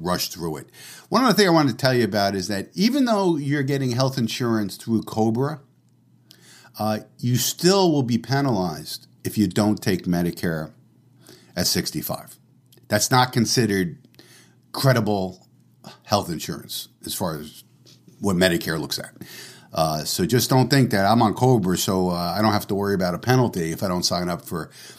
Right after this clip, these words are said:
uh, for Medicare. You will have a penalty. cobra does not count. So that's one of the things we need to know. Um, so if you, uh, are working, you're happy with your existing,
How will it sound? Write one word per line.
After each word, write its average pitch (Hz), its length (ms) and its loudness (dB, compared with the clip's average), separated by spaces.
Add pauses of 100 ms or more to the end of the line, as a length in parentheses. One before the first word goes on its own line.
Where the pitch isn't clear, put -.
(340)
uh, 78 360 -4 (380)
for - 140 -6
Medicare. 87 560 0
You 104 140 4
will 107 220 4
have 80 180 -4
a 71 60 -12
penalty. - 460 -10 (320)
cobra 101 320 2
does 87 180 -2
not 85 200 -2 (200)
count. - 280 -8 (920)
So - 220 -2
that's 107 180 2
one 131 100 4
of 113 60 4
the 107 60 2
things 107 240 -2
we 101 80 0
need 90 240 0
to 87 80 -4
know. 87 340 0 (640)
Um, 113 1080 2 (3250)
so 165 260 2
if 170 260 4
you, 175 280 4
uh, 151 360 2
are 151 140 2
working, 202 540 0
you're 123 160 -4
happy 165 320 0
with 160 260 -2
your 139 220 0
existing, 123 840 -4